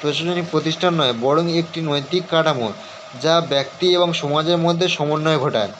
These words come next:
উপসংহার, হেগেলের রাষ্ট্রচিন্তা স্বা-, স্বাধীনতা, নৈতিকতা এবং সামাজিক দায়িত্বের একটি জটিল কিন্তু সমন্বিত দৃষ্টিভঙ্গি।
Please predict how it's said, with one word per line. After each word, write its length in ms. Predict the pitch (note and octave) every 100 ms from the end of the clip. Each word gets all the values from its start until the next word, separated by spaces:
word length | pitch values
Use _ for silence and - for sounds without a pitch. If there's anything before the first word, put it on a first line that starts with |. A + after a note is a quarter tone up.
| - - - - - - - - - - - - - - - D3
উপসংহার, 580 | D#3 F3 F#3+ D#3+ A#2+ F#2+ - - - -
হেগেলের 340 | C3+ E3 F3+
রাষ্ট্রচিন্তা 680 | D#3 C3+ - F#3 F3 D#3+ A#2+
স্বা-, 240 | - B2+ -
স্বাধীনতা, 640 | - D3+ C#3+ D#3+ E3+ F3 E3+
নৈতিকতা 580 | D3+ C#3+ D#3+ E3+ F3+
এবং 440 | D#3+ C#3 D#3+ E3 E3
সামাজিক 640 | - B2+ C#3 D#3 F3 D#3
দায়িত্বের 420 | C#3 C#3 C#3 E3+
একটি 260 | E3+ E3 F3
জটিল 360 | D3 C#3+ D#3+ C3+
কিন্তু 320 | F3 F3 E3 A#2+ - - - -
সমন্বিত 500 | C3+ C#3+ D#3+ F3 F3
দৃষ্টিভঙ্গি। 640 | D#3+ D#3+ F3 E3 C3+ A#2+